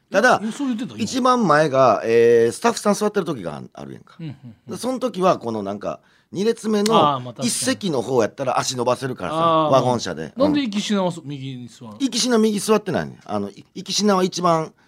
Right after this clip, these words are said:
Speaker 1: えー、一人席の方座ってる。
Speaker 2: 一人席の方？行きしな？
Speaker 1: うん。行きしなそうやで。俺真ん中座ってないよ。
Speaker 2: そうか。
Speaker 1: うん、そうそうそう。これはほんまにそう。
Speaker 2: え、でも、丸ごとも、用意どんも。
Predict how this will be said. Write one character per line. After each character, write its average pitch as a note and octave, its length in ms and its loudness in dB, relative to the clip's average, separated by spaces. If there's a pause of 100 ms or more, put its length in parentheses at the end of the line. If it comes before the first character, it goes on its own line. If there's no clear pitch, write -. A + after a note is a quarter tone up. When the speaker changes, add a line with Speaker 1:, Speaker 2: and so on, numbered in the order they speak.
(240)
Speaker 1:
え G#2 400 -2
ー、 - 80 -20
一 - 60 -20
人 G#3+ 180 4
席 A#2 180 -2
の F2 80 -4
方 D2+ 80 -14
座 C#2+ 140 -14
っ C#2 40 -14
て - 120 -20
る。 - 60 -20 (640)
Speaker 2:
一 - 200 -20
人 G#3+ 80 -14
席 D#3+ 120 -16
の G#2 80 -18
方？ F#2+ 60 -20 (200)
行 D3+ 100 -14
き C#3+ 80 -4
し B2+ 80 2
な？ C3+ 80 -4
Speaker 1:
う F3 60 -4
ん。 C#4 100 -6
行 E3 80 -2
き C#3+ 60 -4
し E3 80 0
な - 80 2
そ D3 100 -2
う G2+ 40 0
や - 40 -8
で。 - 80 -20 (560)
俺 G3 140 4
真 C4 120 4
ん C4 40 -4
中 A3+ 160 0
座 G#3+ 100 -2
っ G#3 60 -2
て F#3 100 -4
な F2 100 -4
い C2 40 -14
よ。 - 60 -20 (600)
Speaker 2:
そ - 200 -20
う - 40 -14
か。 - 120 -20
Speaker 1:
う E3 100 0
ん、 C#3+ 60 -2
そ E3 120 -2
う C3+ 40 -4
そ B2 100 -2
う G2+ 40 -6
そ F#2+ 80 -6
う。 F#2+ 40 -8
こ D#3 140 0
れ D3 40 2
は C#3 180 4
ほ A#2 80 -4
ん B2+ 80 -6
ま B2 100 -2
に G#2 40 -8
そ G2 200 -10 (220)
う。 D#4+ 60 -12
Speaker 2:
え、 E4+ 120 -2
で F4 100 -2
も、 G#3+ 260 0
丸 A3 280 -2
ご A#3 100 -2
と A3 160 -2
も、 D3+ 400 -6
用 F#3 220 -2
意 D#3 40 -2
ど C#3+ 100 -6
ん C3 60 -10
も。 A#2+ 120 -12